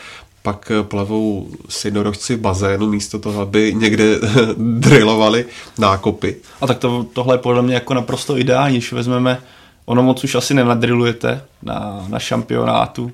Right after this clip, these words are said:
Speaker 2: kde vás neustále někdo sleduje a navíc po té extrémně těžké sezóně, která navíc v Anglii je,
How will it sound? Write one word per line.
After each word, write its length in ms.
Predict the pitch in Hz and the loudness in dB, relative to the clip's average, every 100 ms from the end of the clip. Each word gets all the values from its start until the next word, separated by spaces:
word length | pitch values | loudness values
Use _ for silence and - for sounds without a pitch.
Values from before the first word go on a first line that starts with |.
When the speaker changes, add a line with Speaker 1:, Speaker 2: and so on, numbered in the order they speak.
| - | -8
Speaker 2:
kde 140 | 120 | -6
vás 240 | 117 117 | -4 -4
neustále 400 | 127 120 - 120 | -6 -6 -2 0
někdo 200 | 120 117 | 0 -2
sleduje 340 | 120 - 120 120 | -2 -2 0 2
a 100 | 120 | 2
navíc 300 | 123 120 117 | 2 0 -4
po 120 | 117 | -6
té 120 | 120 | -2
extrémně 440 | 98 120 - 120 120 | -2 -4 -4 -2 -2
těžké 340 | 120 - 123 | -4 -2 -4
sezóně, 340 | 120 120 120 | -2 0 0
která 280 | 120 123 117 | -2 0 0
navíc 260 | 120 117 117 | 2 -2 -6
v 60 | - | -4
Anglii 600 | 123 120 120 123 - - | -2 0 0 0 0 -4
je, 180 | - | -4